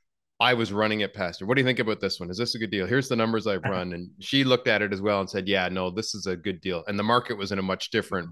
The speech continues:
Speaker 1: place than it is now. Um, I, I could, I could buy the place. It would cash flow immediately. Um, it was a, a good property. There was already some existing tenants.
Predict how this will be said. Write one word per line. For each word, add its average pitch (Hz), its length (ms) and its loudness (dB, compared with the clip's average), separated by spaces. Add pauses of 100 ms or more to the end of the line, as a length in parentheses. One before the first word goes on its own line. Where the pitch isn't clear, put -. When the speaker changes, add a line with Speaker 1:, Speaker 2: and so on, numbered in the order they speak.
(140)
Speaker 1:
place - 420 0
than 95 180 2
it 95 100 -2
is 95 260 -2 (120)
now. 104 340 -2 (400)
Um, 92 440 -2 (1400)
I, 95 120 -6 (280)
I 92 80 -6
could, 92 300 -8 (120)
I 95 100 -2
could 95 180 -6
buy 104 200 2
the 113 120 -2
place. 127 520 0
It 104 100 -6
would 92 140 -12
cash 110 280 0
flow 110 220 2
immediately. 117 760 0 (200)
Um, 87 480 -4 (120)
it 101 60 -4
was 85 140 -8
a, 87 140 -6 (120)
a 87 60 -4
good 110 380 0
property. 113 720 -2
There 95 80 -6
was 90 140 -4
already 101 300 0
some 98 220 -6
existing 113 480 -4
tenants. 120 560 -4